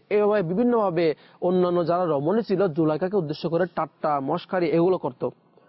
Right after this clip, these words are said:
তো প্রিয়, প্রিয় ইসলামী ভাইয়েরা, এই তারা তুচ্ছ এগুলো যখন করত, এরপর আরো বর্ণনার মধ্যে এসেছে, "আপনি কি একটি ছেলের জন্য এমন রূপে পাগল হয়ে গেলেন, হিতাহিত জ্ঞান হারিয়ে ফেললেন?" তখন জুলাইখা একদিন সেই সব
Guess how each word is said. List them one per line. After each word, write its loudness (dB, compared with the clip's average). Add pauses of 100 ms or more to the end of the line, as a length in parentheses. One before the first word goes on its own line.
(120)
তো -2
প্রিয়, 0
প্রিয় 0
ইসলামী -2
ভাইয়েরা, 0 (420)
এই 0 (720)
তারা 0 (240)
তুচ্ছ -4
এগুলো 2
যখন 0
করত, -4 (280)
এরপর -2
আরো -2
বর্ণনার -2
মধ্যে 0
এসেছে, 0 (260)
"আপনি -2
কি 2
একটি -2
ছেলের 0
জন্য 0
এমন -2
রূপে 0
পাগল 0
হয়ে 4
গেলেন, 0 (420)
হিতাহিত 0
জ্ঞান 0
হারিয়ে 0
ফেললেন?" 0 (420)
তখন -2
জুলাইখা 0
একদিন -2 (280)
সেই 0
সব -2